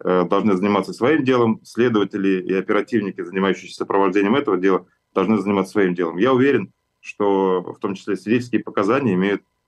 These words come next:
ключевое значение, после которых уже, э, проводятся другие следственные действия, чтобы их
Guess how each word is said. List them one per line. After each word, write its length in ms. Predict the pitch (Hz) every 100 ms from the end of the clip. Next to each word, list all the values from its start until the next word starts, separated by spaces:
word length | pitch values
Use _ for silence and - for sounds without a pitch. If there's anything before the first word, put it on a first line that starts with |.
| _
ключевое 460 | 110 110 131 120 101
значение, 460 | 95 - 139 127
после 280 | - 90 -
которых 400 | 98 95 107 107
уже, 560 | 95 90 95 92 90 85
э, 360 | 85 87 87 82 _ _
проводятся 420 | 107 104 104 -
другие 320 | 107 120 120
следственные 380 | 110 107 95 98
действия, 320 | 104 156 -
чтобы 260 | 90 98 101
их 120 | -